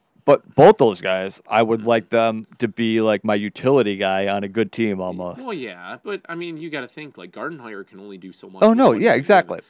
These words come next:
Speaker 1: But I'm just,
Speaker 2: And
Speaker 1: I'm just saying that's where we're at.
Speaker 2: You know, like, you look at what he did in, like, Minnesota, for instance. Like, my family and I, we went out in, uh, two thousand and eight when the Tigers were supposed to be, like, really, really good, right?
Speaker 1: Yeah.
Speaker 2: And they ended up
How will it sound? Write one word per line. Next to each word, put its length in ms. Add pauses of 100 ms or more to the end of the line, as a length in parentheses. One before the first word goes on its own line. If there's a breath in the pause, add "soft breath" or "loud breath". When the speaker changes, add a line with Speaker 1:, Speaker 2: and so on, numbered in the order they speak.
(140)
Speaker 1:
But 120
I'm 100
just, 120
Speaker 2:
And 280
Speaker 1:
I'm 100
just 120
saying 100
that's 160
where 80
we're 140
at. 320
Speaker 2:
You 140
know, 300
like, 300
you 320
look 180
at 60
what 120
he 80
did 200
in, 80
like, 180
Minnesota, 560
for 220
instance. 560 (420)
Like, 320 (460)
my 140
family 320
and 80
I, 140
we 120
went 180
out 180 (200)
in, 160
uh, 240
two 160
thousand 360
and 140
eight 260
when 100
the 80
Tigers 420
were 80
supposed 280
to 60
be, 140
like, 280
really, 280
really 300
good, 240 (100)
right? 80
Speaker 1:
Yeah. 160 (180)
Speaker 2:
And 80
they 100
ended 160
up 120